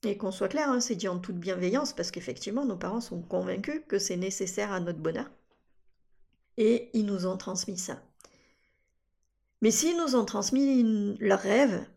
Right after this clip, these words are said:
leur, euh, leur vision pour nous, ils nous ont aussi transmis leurs croyances.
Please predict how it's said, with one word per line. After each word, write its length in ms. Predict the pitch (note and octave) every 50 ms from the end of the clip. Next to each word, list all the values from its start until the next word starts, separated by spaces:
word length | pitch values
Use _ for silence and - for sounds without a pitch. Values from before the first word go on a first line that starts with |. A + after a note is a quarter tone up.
| _ _ -
leur, 360 | G#3 G3 G3 G3 F#3+ F3 F3+
euh, 320 | G#3+ G#3 G3+ G3+ G3+ G3+ G3+
leur 180 | G3 G#3 G3 G#3
vision 380 | F#3+ F#3 G3 G3 G#3+ B3 C#4+
pour 220 | C#4+ - A3+ F#3+ G3
nous, 240 | G3+ A3+ C4+ C#4 -
ils 140 | - G#3+ G3+
nous 220 | G#3 G#3 G3 G#3
ont 100 | G#3+ G#3
aussi 300 | G3+ G3 - - C4 C4
transmis 680 | B3 - A#3 G3 F#3+ - - A3 A3 A3+ A3+ - - _ _ -
leurs 220 | - G3 F3+ -
croyances. 600 | - - G3 F#3+ F3+ - - - - - - -